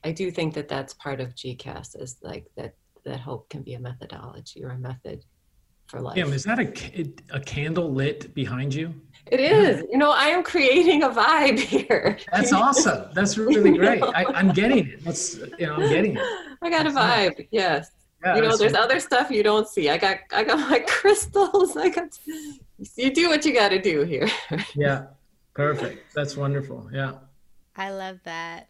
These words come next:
Speaker 3: Um, and yeah, I completely agree with both of you, but especially what you said, Kim, about radical love and finding love across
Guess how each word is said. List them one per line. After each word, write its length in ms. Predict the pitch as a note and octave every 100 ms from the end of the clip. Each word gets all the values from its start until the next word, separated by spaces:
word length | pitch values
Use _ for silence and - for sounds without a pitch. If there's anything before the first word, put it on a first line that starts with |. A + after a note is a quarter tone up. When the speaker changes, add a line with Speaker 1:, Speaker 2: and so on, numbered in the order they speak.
| -
Speaker 3:
Um, 640 | F#3+ F#3+ F#3+ F#3 E3+ - _ _ _ _ _ _ -
and 680 | G#3 A#3 A3+ A3+ A3+ A#3 - - _ _ _ _ _ _ -
yeah, 280 | A3+ C4+ G#3
I 60 |
completely 580 | A3+ B3+ - C4+ B3 A#3+
agree 320 | A3 G3+ A3
with 220 | A3 G#3 A3+ _ _ _ F#3
both 280 | - F#3 A#3
of 140 | A#3 F#3+
you, 260 | F#3+ F#3+
but 240 | F#3 F3+ D#3+
especially 440 | F#3+ A3 A3+ A#3+
what 160 | A3+ F#3+
you 120 | G#3
said, 240 | - F#3
Kim, 240 | - G3 F#3+
about 280 | F#3 F3 C#3+
radical 400 | D#3+ F3 - E3+
love 400 | D#3 D#3 D3+ D3+
and 320 | C#3 D#3 D#3+ - - - _
finding 760 | _ - G3 G#3+ A#3 A3+ A3 G#3 -
love 600 | E3+ E3+ E3+ F3+ F#3+ F#3 - _
across 760 | F3+ F3+ - - E3+ F3 E3+